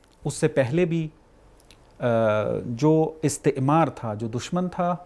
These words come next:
مسلم امت کے درمیان تفریق ڈال چکا تھا اور ان کے درمیان نفرت کے بیج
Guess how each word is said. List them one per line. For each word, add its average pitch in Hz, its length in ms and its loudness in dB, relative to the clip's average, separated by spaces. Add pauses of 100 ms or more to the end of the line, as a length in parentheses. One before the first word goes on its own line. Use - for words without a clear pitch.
مسلم 143 680 0 (160)
امت 135 400 0
کے 151 120 0
درمیان 113 480 -2
تفریق 123 500 -4
ڈال 107 240 0
چکا - 340 -10
تھا - 200 -12 (920)
اور 151 100 6
ان 175 140 4
کے 165 120 0
درمیان 139 420 2
نفرت 127 600 -2
کے 120 80 -6
بیج 117 460 -4